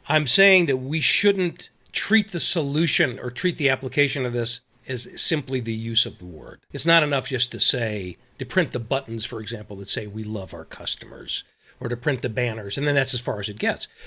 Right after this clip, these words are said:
But yes, you're right. By calling it love, by calling it what it is,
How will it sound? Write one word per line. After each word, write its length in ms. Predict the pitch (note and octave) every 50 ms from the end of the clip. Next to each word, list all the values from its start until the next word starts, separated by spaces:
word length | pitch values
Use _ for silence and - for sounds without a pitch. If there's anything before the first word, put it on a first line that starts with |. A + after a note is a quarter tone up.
| - -
But 140 | F3 D#3
yes, 340 | C#3 C3+ F3 G#3 A#3 - -
you're 120 | E3 C#3+ C3
right. 440 | C3+ E3 G#3 A3+ F3 B2 - -
By 140 | - D3 D3
calling 540 | C#3+ - - - - F3 G#3+ B3+ C4+ C#4 B3+
it 80 | G3 E3+
love, 300 | E3 D#3+ D3+ A2+ F#2 -
by 100 | A#2 A2+
calling 340 | - - - F3 G3+ G#3+
it 120 | G#3+ G#3 -
what 160 | D3 D3+ C3+
it 100 | B2+ A#2+
is, 480 | B2+ B2 G#2 - - - - - -